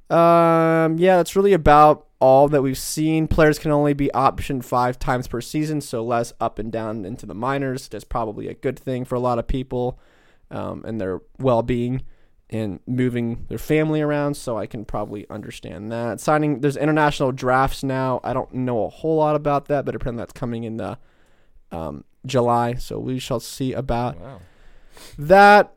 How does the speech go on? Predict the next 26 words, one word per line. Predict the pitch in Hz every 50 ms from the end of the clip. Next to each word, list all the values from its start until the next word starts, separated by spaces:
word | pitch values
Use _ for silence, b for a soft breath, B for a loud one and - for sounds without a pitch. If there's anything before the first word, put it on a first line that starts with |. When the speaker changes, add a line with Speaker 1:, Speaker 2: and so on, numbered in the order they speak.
| _ -
Speaker 1:
Um, | 180 190 190 196 196 196 196 196 190 185 180 B B B B B B B B B B B B B B - - _ -
something | - 214 214 214 202
about | 185 180 170 160 143 143 147
draft | 143 139 143 151 151 156 156 -
lotteries | 156 151 147 147 151 147 147 151 151 151 147 147 147
that, | 135 131 131 127 123 127 117 - - _ _ _ _ _ _ _ _ _ _ _ _
<clears throat> | _ _ _ _ _ - - - - - - -
that | - 131 127 127
hopefully | - 156 147 - - - 143 135
are | 131
gonna | 131 131 123 120
prevent | - - 127 127 120 101 - -
tanking. | - 151 131 135 131 139 135 127 127 101
I'm | 104 120 123
not | 120 117 92 -
confident | - - 131 123 120 117 - 127 120 120 -
in | 127 123
that. | 123 120 117
I | 110
think | - - 131 123 117
that | - -
people | - - 120 - 113
are | 101 101
still | - - - 117
going | 117 113 104 104 104 -
to | - - 113 110 - -